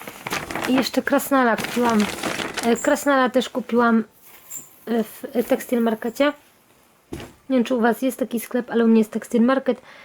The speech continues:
I tam jest, muszę przyznać, nawet w miarę tanio. Krasnal tutaj ma. Mi się zawsze te krasnale bardzo podobały, czy zawsze, od kiedy stały się takie w sumie modne i bardzo często w sklepach.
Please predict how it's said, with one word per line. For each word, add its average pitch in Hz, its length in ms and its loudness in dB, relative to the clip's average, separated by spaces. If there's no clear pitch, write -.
I - 60 -10
tam 302 160 0
jest, 254 120 4
muszę 240 200 0
przyznać, 226 320 0
nawet 220 220 2
w - 40 -8
miarę 208 240 4
tanio. 254 380 2
Krasnal 233 520 4
tutaj 214 280 2
ma. 208 200 6
Mi 262 180 4
się 269 120 4
zawsze 254 200 0
te 269 80 -2
krasnale 254 420 0
bardzo 214 220 -2
podobały, 247 420 0
czy 247 120 0
zawsze, 233 300 0
od - 120 -10
kiedy 247 320 6
stały 240 240 0
się - 80 -10
takie - 220 -4
w 233 60 -14
sumie 233 220 2
modne 254 360 4
i 214 100 -2
bardzo 208 280 -4
często 262 320 0
w - 40 -4
sklepach. 294 380 0